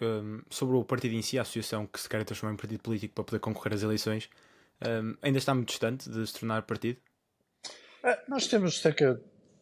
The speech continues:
Speaker 2: de metade das assinaturas necessárias,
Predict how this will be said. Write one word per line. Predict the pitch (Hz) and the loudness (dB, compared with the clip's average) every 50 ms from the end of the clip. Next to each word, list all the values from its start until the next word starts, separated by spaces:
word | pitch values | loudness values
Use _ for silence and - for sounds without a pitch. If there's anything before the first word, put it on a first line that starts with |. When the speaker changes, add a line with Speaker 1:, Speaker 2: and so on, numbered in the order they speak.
| - _ _ _ _ _ _ _ _ _ _ - - _ _ - | -20 _ _ _ _ _ _ _ _ _ _ -20 -20 _ _ -20
Speaker 2:
de | - - 123 113 107 107 | -18 -16 -14 -14 -12 -12
metade | 110 113 _ _ - 156 139 131 120 113 | -12 -14 _ _ 8 8 10 10 8 8
das | 120 117 110 | 4 4 4
assinaturas | 117 117 110 - - 117 110 101 - 113 98 98 110 110 110 - - | 4 2 0 0 0 -2 -2 -2 -2 -4 -2 -2 -4 -6 -6 -10 -10
necessárias, | 110 110 107 - - 107 98 101 110 127 123 - - | -8 -8 -8 -4 0 0 0 0 0 -4 -10 -12 -18